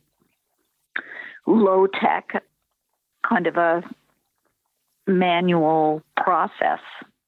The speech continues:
where you would have to fit things together with actual film. And, um, it's hard to <laughs> explain that to people today, what it means to have to make film and something called color separations and,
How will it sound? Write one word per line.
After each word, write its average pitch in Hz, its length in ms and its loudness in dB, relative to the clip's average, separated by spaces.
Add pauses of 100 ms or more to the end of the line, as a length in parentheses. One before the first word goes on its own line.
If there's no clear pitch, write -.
(540)
where 170 160 -4
you 147 120 -6
would 151 140 0
have - 180 -4
to - 120 -4 (100)
fit - 240 -2 (280)
things 170 180 0 (100)
together 170 360 -2
with 139 180 -2 (140)
actual 147 420 -4 (120)
film. 107 420 -2 (960)
And, 160 320 0
um, 147 400 0 (460)
it's - 120 0
hard 220 240 0
to 202 60 4
<laughs> - 80 -4
explain 240 480 0
that 175 220 0
to - 80 -20
people 170 380 -2
today, 180 340 0
what 175 180 -2
it - 100 -6
means 175 340 -2 (140)
to 180 260 2 (300)
have 185 180 -2
to 190 80 0
make 180 180 -2 (160)
film 180 340 2
and 170 320 -2 (400)
something 170 240 -2
called 170 240 -2
color 180 380 0 (140)
separations 165 840 -2 (240)
and, 165 400 0